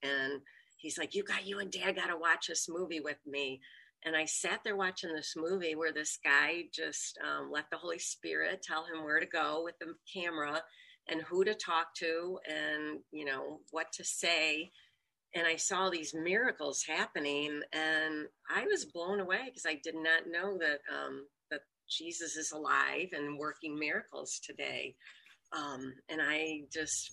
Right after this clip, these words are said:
was like, "I wanna, I wanna do that. I wanna partner with Jesus in that way and bring on earth as it is in heaven." I didn't know we could bring heaven down to earth and have this supernatural,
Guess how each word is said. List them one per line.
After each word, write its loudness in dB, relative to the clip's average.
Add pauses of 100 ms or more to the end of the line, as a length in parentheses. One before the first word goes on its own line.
was -2
like, 0
"I 4
wanna, -2 (280)
I -6
wanna -4
do -6
that. 2
I 4
wanna -2 (260)
partner 4
with -4
Jesus -2
in -4
that 0
way 2
and -8
bring 2 (400)
on 2
earth 4
as -2
it -2
is -2
in -2
heaven." -4
I -2
didn't -4
know -2
we -4
could -16
bring -4
heaven -4
down -2 (420)
to -12
earth 4
and 0
have -2
this -4
supernatural, -4